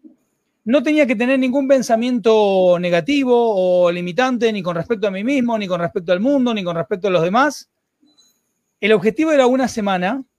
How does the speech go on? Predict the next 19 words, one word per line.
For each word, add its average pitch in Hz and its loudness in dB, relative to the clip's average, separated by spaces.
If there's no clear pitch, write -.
y 254 -8
si 226 -8
yo 247 4
lo 202 -2
tenía, 269 0
tenía 220 -6
que 196 -4
volver 190 -2
a 233 -6
empezar, 160 -8
esto 196 -2
que 185 -2
vos 190 0
estás 175 -8
comentando. 151 -8
Y 226 2
el 240 2
autor 247 2
planteaba, 226 2